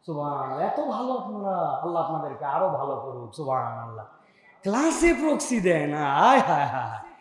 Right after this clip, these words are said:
আমরা সত্তর জন নিয়ে ইউনিভার্সিটিতে প্রক্সি মারছি। আমাদের এক স্যারই ছিলেন, উনার জীবনে কোনোদিন ছাত্রদের দিক তাকায় হাজিরাই নেয় নাই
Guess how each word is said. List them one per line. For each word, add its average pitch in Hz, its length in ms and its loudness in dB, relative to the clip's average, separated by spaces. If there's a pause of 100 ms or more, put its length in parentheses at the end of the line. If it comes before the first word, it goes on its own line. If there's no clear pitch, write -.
(220)
আমরা 180 460 0
সত্তর 214 500 2
জন 233 160 6
নিয়ে 220 280 2
ইউনিভার্সিটিতে 190 540 0
প্রক্সি 165 340 -4
মারছি। 156 600 -4 (360)
আমাদের 156 240 0
এক 170 140 0
স্যারই 214 400 2
ছিলেন, 156 400 -2 (320)
উনার 190 220 0 (260)
জীবনে 330 420 6
কোনোদিন 262 440 2
ছাত্রদের 190 540 -2
দিক 165 200 0
তাকায় 156 260 2
হাজিরাই 180 540 0
নেয় 135 200 -4
নাই 117 200 -12